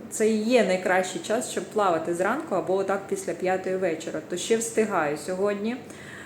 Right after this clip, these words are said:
роздивитися пляж. І перші враження теж вам буду розказувати саме про пляж. Квартирою в цілому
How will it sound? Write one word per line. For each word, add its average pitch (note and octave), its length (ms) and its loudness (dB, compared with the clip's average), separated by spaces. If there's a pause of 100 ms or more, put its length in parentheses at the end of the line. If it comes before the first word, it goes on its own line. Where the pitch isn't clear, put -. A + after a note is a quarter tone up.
(120)
роздивитися A3 840 4
пляж. G#3+ 520 0
І C4+ 160 2
перші A3 380 0
враження G3 520 0
теж G#3 220 0
вам F#3 200 -4
буду F#3 160 -6
розказувати F#3 600 -2
саме G#3 420 -2
про G3+ 140 0
пляж. D3 400 -4 (1500)
Квартирою A3 800 4
в D#3 120 -10
цілому F#3+ 760 2